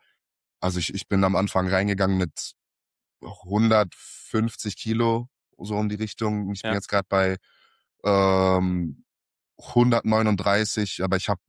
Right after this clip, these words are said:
Speaker 1: schon sehr viel Fett, ähm, abtrainiert. Ähm, aber jetzt abgesehen, ähm, abgesehen davon denke ich mal, dass es auf jeden Fall mental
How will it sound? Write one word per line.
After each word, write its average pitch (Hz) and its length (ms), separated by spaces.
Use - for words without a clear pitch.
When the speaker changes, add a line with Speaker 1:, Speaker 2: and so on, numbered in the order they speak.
Speaker 1:
schon 95 240
sehr 101 260
viel 98 180
Fett, - 300
ähm, 87 540
abtrainiert. 95 520
Ähm, 87 680
aber 98 120
jetzt 95 140
abgesehen, 98 760
ähm, 87 720
abgesehen 95 400
davon 92 380
denke 95 180
ich - 100
mal, 90 120
dass 90 240
es - 140
auf 87 120
jeden 95 120
Fall 92 160
mental 90 560